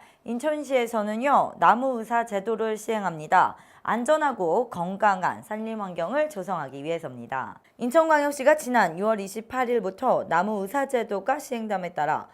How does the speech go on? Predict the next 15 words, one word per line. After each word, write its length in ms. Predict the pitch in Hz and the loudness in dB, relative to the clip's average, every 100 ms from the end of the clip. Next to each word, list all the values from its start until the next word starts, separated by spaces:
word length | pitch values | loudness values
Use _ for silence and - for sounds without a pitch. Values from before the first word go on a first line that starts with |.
| _ | _
수목 380 | - 254 262 254 | -14 -4 -2 -2
진료는 640 | 202 214 247 214 160 202 240 | -6 -2 0 -2 -4 -6 0
나무 460 | 156 147 170 160 | 0 2 -2 -4
의사 320 | 170 220 214 | -2 -2 -2
또는 360 | - 190 202 131 - | -4 -2 -2 -4 -10
수목 300 | - 208 208 | -8 -6 -6
치료 300 | - 214 220 | -6 -2 -2
기술자 480 | 196 190 180 180 170 | -2 -8 -6 0 0
자격을 540 | - - 214 208 202 | -2 -6 -4 -2 -2
갖춘 420 | 170 151 - 277 277 - _ | -2 -2 -2 -2 -4 -18 _
나무 320 | - 196 254 240 | 0 2 2 0
병원을 500 | 214 208 202 202 196 | 0 0 0 -2 -4
통해서만 540 | 202 180 170 151 247 | -6 -6 -4 -4 -6
가능하다고 680 | - 160 196 170 143 139 139 | -8 -10 -6 -4 -4 -6 -10
밝혔습니다. 800 | 151 160 170 143 127 156 123 | -10 -10 -12 -12 -6 -4 -4